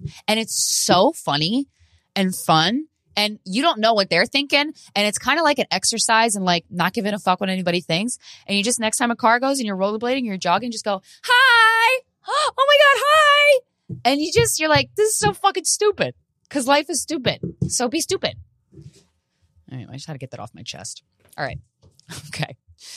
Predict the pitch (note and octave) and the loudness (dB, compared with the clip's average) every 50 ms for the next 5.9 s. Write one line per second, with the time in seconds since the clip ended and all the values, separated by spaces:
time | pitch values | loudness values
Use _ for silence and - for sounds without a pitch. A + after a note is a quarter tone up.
0 | - - - - _ _ _ - - C#4+ - - - B3 B3+ - - G3+ F3 D#3+ | -20 -20 -20 -20 _ _ _ -4 0 0 0 0 -2 -4 -6 -4 0 2 2 2
1 | D3 C3 C3 C#3+ - _ _ _ - G3 B3+ - - - A3+ F#3+ F3 E3 D3 C#3+ | 2 2 -2 -6 -12 _ _ _ -4 -2 -2 -2 0 0 2 2 2 0 0 -4
2 | C3+ B2+ B2 - _ _ _ - G3 C4 D4+ D4+ D4 C4 A3 F#3 F3+ D#3 C#3 - | -6 -8 -10 -12 _ _ _ -2 0 2 2 2 2 0 0 0 -2 -2 -4 -4
3 | C3+ C3+ C#3 D3 D3+ D#3 F3+ F#3 F#3 G3 G#3 G3+ - - C4+ C#4 C4 A#3+ G3+ D#3 | -2 0 0 2 2 0 0 0 0 0 -2 -4 -4 -4 -2 0 0 0 0 2
4 | G#3+ A3 A3+ F#3+ A#3+ - - G#3+ F3+ F3 E3+ E3 E3+ E3 - E3 D3+ D#3 E3 D3+ | 2 2 2 0 -4 -4 -2 -2 0 0 0 -2 -4 -6 -6 -6 -6 -8 -8 -6
5 | E3 D#3 D#3 D3 C3+ C#3+ C3 B2 - - _ - D#3 D3+ D3+ D3+ D3 | -6 -6 -6 -6 -6 -8 -8 -6 -8 -6 _ 0 0 2 2 0 -2